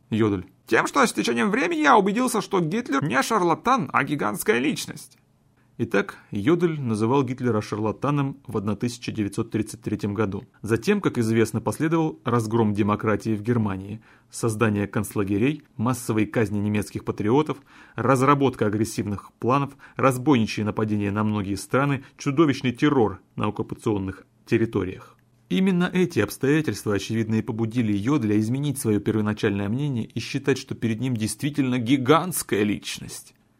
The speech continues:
Впрочем, всё это весьма логично. Как раз такой шарлатан и такая гигантская личность нужны были германским милитаристам. Мы ещё увидим, как Йодель снова прозреет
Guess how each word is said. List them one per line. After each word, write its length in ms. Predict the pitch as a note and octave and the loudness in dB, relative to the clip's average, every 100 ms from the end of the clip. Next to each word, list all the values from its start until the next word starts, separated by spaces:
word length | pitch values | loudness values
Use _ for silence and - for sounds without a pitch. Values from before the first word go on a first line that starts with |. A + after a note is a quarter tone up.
| _ _ | _ _
Впрочем, 320 | - G#3 G3+ | -4 -2 -2
всё 180 | E3+ - | -2 2
это 160 | F3+ F3 | 2 2
весьма 300 | D3+ E3 E3+ | -2 -2 -2
логично. 500 | E3+ D#3 A#2 A2 - | 0 -2 -4 -8 -4
Как 120 | A#2 | -2
раз 200 | C#3 C#3+ | 2 2
такой 340 | - C3+ C#3 D#3+ | 0 -2 2 2
шарлатан 760 | - G#2+ G#2+ G#2+ E3+ A#2 G2 - - | 2 0 -2 0 -2 -2 -4 -14 -8
и 100 | A#2+ | -4
такая 460 | - G#2 D3+ C3+ G#2 | -2 -2 0 0 0
гигантская 680 | G#2+ G#2+ D#3+ C3 - G#2 | -2 2 2 2 -2 0
личность 440 | G#2 E3+ - G#2+ - | 0 -2 -4 -6 -2
нужны 360 | G#2+ F#2+ C#3 | -4 0 0
были 240 | B2 A#2+ G#2+ | 2 2 2
германским 640 | F#2 G#2 G#2 G#2+ G2+ - | 2 2 2 0 -2 -2
милитаристам. 880 | G#2+ A2+ A2 C3 A#2 F#2 - - - _ _ _ _ | 0 0 0 -2 -2 -4 -8 -14 -16 _ _ _ _
Мы 120 | - F3 | 0 0
ещё 240 | E3+ F#3+ | 2 2
увидим, 320 | F#3 F#3+ B2 | 2 2 0
как 220 | G2 G#2+ | 0 0
Йодель 240 | B2 A#2+ A#2 | 0 0 0
снова 320 | - D3+ B2+ | 0 2 2
прозреет 580 | G#2+ G#2 G#2+ G#2 F#2+ | 2 0 0 0 0